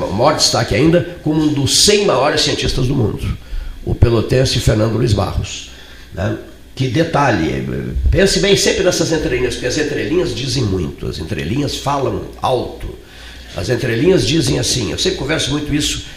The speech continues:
com o doutor Flávio Luiz Gaston, que talvez tu conheças, ele é o torcedor do São Paulo,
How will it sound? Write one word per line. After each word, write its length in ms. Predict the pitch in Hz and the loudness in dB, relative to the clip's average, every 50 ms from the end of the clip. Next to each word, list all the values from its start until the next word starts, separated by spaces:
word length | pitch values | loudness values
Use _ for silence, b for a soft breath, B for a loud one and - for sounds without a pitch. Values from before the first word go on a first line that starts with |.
| B B | B B
com 80 | - 120 | -2 0
o 20 | |
doutor 280 | 120 117 - - 131 110 | 0 0 0 0 -2 -2
Flávio 580 | - - 139 147 151 160 139 110 131 131 123 - B B B B - | -2 -2 0 0 0 0 0 -2 -2 -4 -4 -6 B B B B -2
Luiz 240 | 110 120 131 113 92 | -2 0 0 0 0
Gaston, 260 | 113 113 - - - | 0 0 2 0 0
que 100 | - - | 0 0
talvez 300 | - 123 107 104 120 - | 0 2 2 2 2 2
tu 100 | - 123 | 2 2
conheças, 480 | - 165 185 165 127 - 101 90 - B B B B B | 4 6 4 4 4 2 -2 -4 -6 B B B B B
ele 100 | - 113 | 0 2
é 40 | 131 | 2
o 80 | 127 - | 2 2
torcedor 680 | - 127 113 - 127 117 92 101 110 104 87 76 - - 85 85 | 0 0 0 2 0 0 0 0 0 0 0 -2 -4 -8 -8 -6
do 100 | - 95 | -4 -2
São 280 | - - - 175 185 - | 0 2 4 4 4 4
Paulo, 520 | - 107 98 110 143 156 170 226 - | 2 2 2 2 2 2 2 0 -2